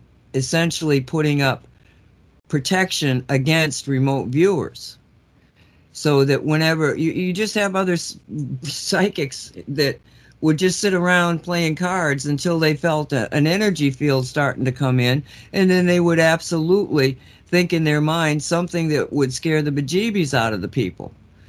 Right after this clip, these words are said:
'cause all the remote viewers, including myself, were having the same experience,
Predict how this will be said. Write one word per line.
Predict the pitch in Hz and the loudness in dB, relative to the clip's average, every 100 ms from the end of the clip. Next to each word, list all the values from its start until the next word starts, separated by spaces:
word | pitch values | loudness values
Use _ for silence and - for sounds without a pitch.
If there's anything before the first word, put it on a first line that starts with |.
| - | -8
'cause | - 143 | -2 2
all | 151 185 | 2 2
the | 190 | 2
remote | 160 151 143 | 2 2 0
viewers, | - 151 147 151 | 2 2 4 2
including | 160 156 156 160 | -2 -2 -2 -2
myself, | 160 - 117 135 | -2 -2 -2 -2
were | 143 139 | -2 0
having | 131 139 | 0 0
the | 143 | -2
same | - 127 127 | -2 0 0
experience, | 127 - 220 240 120 - - | -4 -4 -2 0 -2 -6 -12